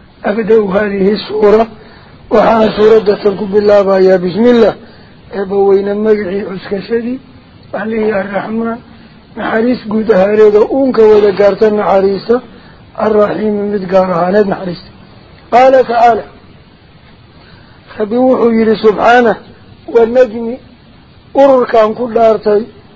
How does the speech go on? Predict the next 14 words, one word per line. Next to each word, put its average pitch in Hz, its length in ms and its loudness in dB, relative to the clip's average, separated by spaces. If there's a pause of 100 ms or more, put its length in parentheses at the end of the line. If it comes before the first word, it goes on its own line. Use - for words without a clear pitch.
(380)
"idaa 220 260 0 (100)
hawaa," 208 520 0 (880)
marka 214 320 -2 (120)
uu 233 200 -2
dhaco, 202 300 2 (680)
ee 214 100 -2 (100)
"maa 208 180 4 (100)
dalla," 202 360 4 (840)
ma 254 100 0 (120)
uusan 220 360 0 (100)
lumin, 202 360 2 (680)
"saaxibukum," 220 880 2 (800)
Nabi 220 200 4 (100)
Muxamed 202 440 0